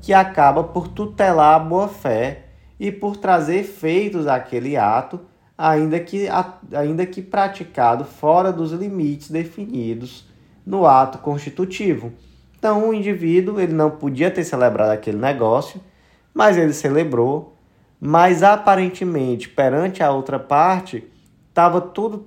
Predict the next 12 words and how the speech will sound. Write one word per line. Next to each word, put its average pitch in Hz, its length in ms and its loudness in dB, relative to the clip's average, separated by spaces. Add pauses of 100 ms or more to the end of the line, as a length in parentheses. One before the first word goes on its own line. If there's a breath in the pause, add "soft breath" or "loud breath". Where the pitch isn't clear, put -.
(100)
tão 226 240 2
redondinho, 165 880 -2 (320 soft breath)
tipo - 160 -10
assim, 165 240 -4
pare-, 156 460 2
tinha - 120 -6
uma 175 120 2
aparência 190 640 0
de 185 100 -6
legalidade 139 960 2 (460 soft breath)
tão 208 240 -2
grande 151 680 -2